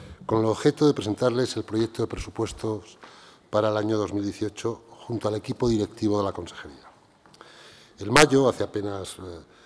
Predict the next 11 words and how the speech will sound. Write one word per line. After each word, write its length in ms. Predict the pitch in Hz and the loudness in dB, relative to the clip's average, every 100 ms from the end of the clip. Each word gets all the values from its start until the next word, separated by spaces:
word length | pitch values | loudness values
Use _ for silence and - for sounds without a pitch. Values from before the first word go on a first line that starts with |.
| - _ | -20 _
cinco 320 | - 117 110 | -12 -6 0
meses 340 | 113 135 131 101 | 4 4 4 0
mal 180 | 117 113 | 0 0
contados, 580 | 107 107 147 120 117 - - - _ | -2 -2 -2 -2 -4 -14 -20 -20 _
tuve 160 | 131 | 4
ocasión 400 | 143 139 - 160 | 6 6 4 2
de 80 | 151 | 2
explicarles 600 | 127 - 107 139 139 151 | -2 -6 0 0 0 -2
los 140 | 131 - | -4 -6
presupuestos 720 | 95 98 131 123 147 147 - - - - - _ | -10 -2 0 0 0 0 -2 -20 -20 -20 -20 _
correspondientes 1000 | - 117 104 - 117 131 127 135 135 - | -2 -2 0 -4 -2 -2 0 0 -2 -2